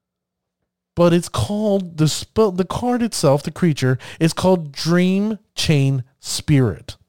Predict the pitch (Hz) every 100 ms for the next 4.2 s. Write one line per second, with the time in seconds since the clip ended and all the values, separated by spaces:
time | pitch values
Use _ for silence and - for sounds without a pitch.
0 | _ _ _ _ _ _ _ _ 151 160
1 | 165 165 127 113 92 78 62 - _ _
2 | _ _ _ - - 175 175 214 214 214
3 | 196 196 190 151 - - 202 165 135 117
4 | 127